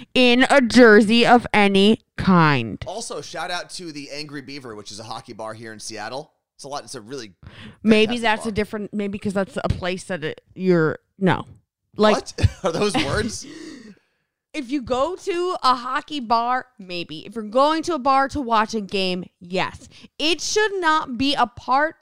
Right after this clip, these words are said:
Speaker 1: of your general style.
Speaker 2: Okay.
Speaker 1: Yes, we live in a world where I fully believe do whatever you want.
Speaker 2: Yeah, of course.
Speaker 1: I don't care. Again, uh, send me hate mail. I don't care. My opinion on what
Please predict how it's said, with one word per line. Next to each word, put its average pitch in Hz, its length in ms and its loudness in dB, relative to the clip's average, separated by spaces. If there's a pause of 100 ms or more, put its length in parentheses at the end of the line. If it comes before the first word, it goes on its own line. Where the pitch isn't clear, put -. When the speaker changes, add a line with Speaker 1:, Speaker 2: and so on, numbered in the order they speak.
Speaker 1:
of 247 300 2
your 247 220 -8
general 214 480 -4
style. 123 720 -6
Speaker 2:
Okay. 190 120 -4
Speaker 1:
Yes, 226 340 0 (200)
we 220 180 4
live 226 220 4
in 262 80 0
a 262 100 0
world 226 440 4
where 196 240 2 (140)
I 320 220 4
fully 285 300 6
believe 269 380 4
do 233 120 8
whatever 208 360 8
you 175 140 2
want. 135 340 -8 (120)
Speaker 2:
Yeah, 269 200 -8
of 151 100 -14
course. - 200 -12
Speaker 1:
I 247 140 4
don't 247 200 4
care. 165 320 0 (200)
Again, 202 460 2 (240)
uh, 254 140 6
send 285 320 4
me 262 120 2
hate 233 220 0
mail. 185 260 0 (200)
I 240 180 4
don't 226 180 0
care. 185 320 0 (280)
My 269 420 2
opinion 247 540 -4
on 214 320 2
what 202 180 -4